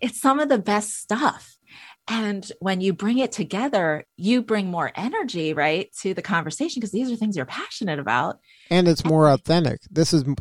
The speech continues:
Speaker 2: the,
Speaker 1: It's more
Speaker 2: it's,
Speaker 1: authentic,
Speaker 2: it's
Speaker 1: yeah.
Speaker 2: closer to the truer you rather than this you that you're trying to show to other people that it is exactly what you think they want.
Speaker 1: Yeah.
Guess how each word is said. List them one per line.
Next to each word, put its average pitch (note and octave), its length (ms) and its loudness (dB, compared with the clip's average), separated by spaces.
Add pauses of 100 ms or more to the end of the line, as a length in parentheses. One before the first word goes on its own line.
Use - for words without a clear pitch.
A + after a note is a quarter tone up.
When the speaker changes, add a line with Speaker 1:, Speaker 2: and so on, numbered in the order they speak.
Speaker 2:
the, D3 120 2
Speaker 1:
It's C3 100 -4
more C4 160 -6
Speaker 2:
it's, G#3 100 -6
Speaker 1:
authentic, - 340 0
Speaker 2:
it's F3 140 0
Speaker 1:
yeah. - 80 -6
Speaker 2:
closer G3 380 8
to D3+ 100 2
the C#3 140 4
truer F3+ 420 6
you C3+ 640 6
rather D3 400 6
than C#3 240 4
this C3 300 0
you D3+ 320 4
that C3 120 4
you're C3 180 2
trying C#3 300 0
to B2+ 100 2
show C#3 280 4
to B2+ 80 0
other B2+ 220 -2
people B2+ 420 -2
that A#2+ 240 -2 (300)
it B2+ 160 -2
is C#3+ 160 0
exactly C3 420 2
what C3 160 2
you C3 140 2
think C3 240 0
they B2 120 2
want. B2 320 0 (720)
Speaker 1:
Yeah. B3+ 520 -2